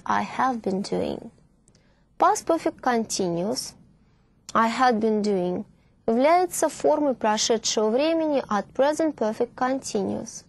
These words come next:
I have been doing. Что это значит? Это значит, что past perfect continuous используется примерно так же, как present perfect continuous.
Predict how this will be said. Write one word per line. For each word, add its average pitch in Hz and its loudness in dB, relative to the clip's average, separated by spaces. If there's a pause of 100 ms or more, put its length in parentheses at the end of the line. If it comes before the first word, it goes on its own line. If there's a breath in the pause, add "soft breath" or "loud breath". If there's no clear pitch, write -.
(520)
I 226 2 (140)
have 277 2
been 202 0
doing. 196 -4 (500 loud breath)
Что 330 2
это 233 0
значит? 214 -4 (580 loud breath)
Это 427 4
значит, 226 0 (340 soft breath)
что - 0 (560 soft breath)
past 370 4
perfect 285 0
continuous 220 -2
используется 320 0 (260 loud breath)
примерно 302 2
так 202 0
же, 196 -2
как 202 0 (340 soft breath)
present 339 4
perfect 269 0
continuous. - -4